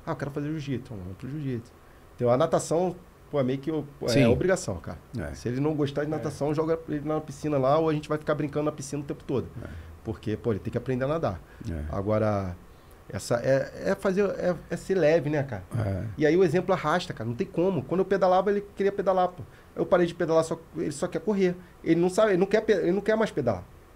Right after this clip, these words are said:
Speaker 1: Eu falo, "Pedro, vamos, vamos pedalar, vamos, tem a tua bicicletinha?" "Não, papai, quero correr." Porque ele me vê correndo. Se eu começar a pedalar, sabe? É, é
Speaker 3: É.
Speaker 1: aquilo,
Speaker 2: É.
Speaker 1: cara. E, e, e eu, e você vendo isso, pô,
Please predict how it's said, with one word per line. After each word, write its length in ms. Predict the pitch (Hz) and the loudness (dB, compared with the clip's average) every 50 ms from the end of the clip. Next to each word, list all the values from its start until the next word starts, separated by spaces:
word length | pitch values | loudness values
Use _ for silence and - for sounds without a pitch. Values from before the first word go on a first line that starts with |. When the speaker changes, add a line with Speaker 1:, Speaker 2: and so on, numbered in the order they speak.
| - - - | -20 -20 -8
Speaker 1:
Eu 280 | - 143 143 143 139 139 139 143 139 | -4 -4 -2 -2 -2 -4 -6 -4 -2
falo, 160 | 202 202 190 196 - - - - - - - | 0 0 0 -2 -6 -16 -20 -20 -18 -6 0
"Pedro, 220 | 214 220 190 160 | 2 2 2 4
vamos, 320 | 165 185 208 214 208 185 156 | 2 2 2 2 2 0 0
vamos 200 | 175 196 202 196 - | -2 -4 -4 -2 0
pedalar, 280 | 202 190 190 190 190 | 2 4 6 6 4
vamos, 300 | 175 170 180 185 180 160 139 - - - - - | 4 2 0 -2 -2 -4 -6 -8 -10 -10 -6 -2
tem 100 | 180 185 | -2 -2
a 40 | |
tua 140 | 185 - 190 | 0 -2 -2
bicicletinha?" 440 | 175 175 - - 175 170 - 175 165 | -4 -4 -4 -2 -4 -2 -2 -2 -2
"Não, 160 | 175 180 196 | 0 0 -2
papai, 300 | 196 214 - 156 123 107 - | -2 -2 -2 0 -2 0 -2
quero 140 | 143 156 | -4 -4
correr." 320 | - 202 208 208 214 208 208 - - - - - - - - - - - | -4 -2 0 0 0 -2 -4 -8 -18 -20 -20 -20 -20 -20 -20 -20 -8 -4
Porque 200 | - 220 - 143 | -4 -2 0 0
ele 100 | 123 117 | 2 2
me 80 | 117 113 | 2 2
vê 120 | 107 110 | 2 0
correndo. 460 | - - 165 185 214 208 196 185 147 - - - - - - | 0 -2 -2 0 0 0 -2 -2 -4 -8 -14 -20 -20 -20 -2
Se 100 | - - | 0 2
eu 40 | 196 | 2
começar 300 | 202 160 135 127 135 139 | 4 4 2 2 2 2
a 20 | |
pedalar, 440 | 135 - 151 151 147 147 165 175 - - - - | 2 2 2 4 4 4 4 4 0 -6 -16 -2
sabe? 300 | - - 196 180 147 123 | 2 4 6 6 6 4
É, 40 | |
é 400 | 117 113 - - - 107 113 110 - | 2 0 -2 -6 -10 -12 -10 -8 -8
Speaker 3:
É. 40 | 143 | -8
Speaker 1:
aquilo, 300 | 160 - - 220 233 247 | -6 -6 -6 -4 -4 -4
Speaker 2:
É. 20 | |
Speaker 1:
cara. 260 | - - 143 110 98 95 - - - - - - | -2 -2 -4 -4 -4 -8 -12 -16 -20 -20 -14 -4
E, 100 | - 131 | -2 0
e, 340 | 151 156 160 175 175 175 156 170 | 0 0 0 -2 -2 -2 0 4
e 40 | 170 | 6
eu, 240 | 170 175 160 147 - | 8 8 8 6 4
e 120 | 147 151 | 2 0
você 280 | 147 156 151 147 - 185 | 2 2 2 2 2 2
vendo 320 | 180 185 196 202 170 139 | 4 4 4 4 4 4
isso, 380 | 143 190 233 233 233 - 127 104 - - - - - - - - - - - - | 4 2 2 0 -2 -6 -10 -10 -12 -14 -20 -20 -20 -20 -20 -20 -20 -20 -12 -8
pô, 240 | 320 349 339 151 | -4 -2 -2 -2